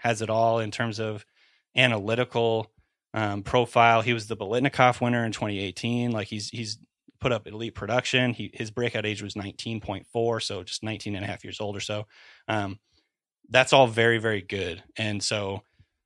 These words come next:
you know, it, pair that with draft capital, which is another high correlation to how you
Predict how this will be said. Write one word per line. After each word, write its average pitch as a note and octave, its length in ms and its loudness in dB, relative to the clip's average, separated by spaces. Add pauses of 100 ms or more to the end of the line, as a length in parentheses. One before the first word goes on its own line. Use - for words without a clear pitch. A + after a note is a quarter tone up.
(240)
you A#2+ 80 -4
know, A2+ 140 -2
it, A2 260 -12
pair C3+ 180 4
that B2+ 240 4
with A#2 240 0
draft C3 320 4
capital, A2 320 0
which A2 160 -4
is G#2+ 120 -6
another A2+ 320 -2
high A#2 280 -2
correlation G#2+ 600 -4
to G2 100 -12
how A2 140 -6
you G#2 260 -8